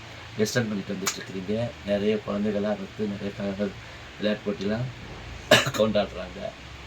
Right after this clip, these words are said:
இன்னைக்கு ஏதோ காலேஜ் ஃபங்க்ஷன்ல கயிறு இருக்கிற போட்டிலாம் வச்சிருந்தாங்க. அதெல்லாம் பார்க்கும்போது மனசுக்கு அவ்வளோ ஒரு சந்தோஷமா இருந்துச்சு.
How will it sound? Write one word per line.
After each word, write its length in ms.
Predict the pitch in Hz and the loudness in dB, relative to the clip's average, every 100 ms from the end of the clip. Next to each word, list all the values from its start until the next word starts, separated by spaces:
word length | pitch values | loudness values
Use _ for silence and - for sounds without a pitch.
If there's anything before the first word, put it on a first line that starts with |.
| - - - - | -14 -14 -14 -6
இன்னைக்கு 260 | 107 110 107 | 0 4 6
ஏதோ 120 | 113 | 6
காலேஜ் 420 | 117 110 107 113 | 4 4 4 4
ஃபங்க்ஷன்ல 440 | - 98 - 98 92 - | 0 -6 -4 -4 -4 0
கயிறு 200 | 110 113 | 2 4
இருக்கிற 280 | 107 101 92 | 2 0 -2
போட்டிலாம் 400 | 92 - 147 98 | -2 2 2 2
வச்சிருந்தாங்க. 460 | - 185 190 - | -2 -8 -8 -6
அதெல்லாம் 320 | 92 92 104 | -6 0 0
பார்க்கும்போது 480 | 101 98 98 98 98 120 - - - - - | 2 -2 -2 -4 -4 -8 -12 -14 -14 -14 -2
மனசுக்கு 360 | 107 113 - 104 | 2 2 2 4
அவ்வளோ 140 | 101 | 6
ஒரு 140 | 107 101 | 6 6
சந்தோஷமா 440 | 104 98 101 107 101 | 2 0 0 0 -2
இருந்துச்சு. 480 | 87 85 - 104 | -4 -8 -2 0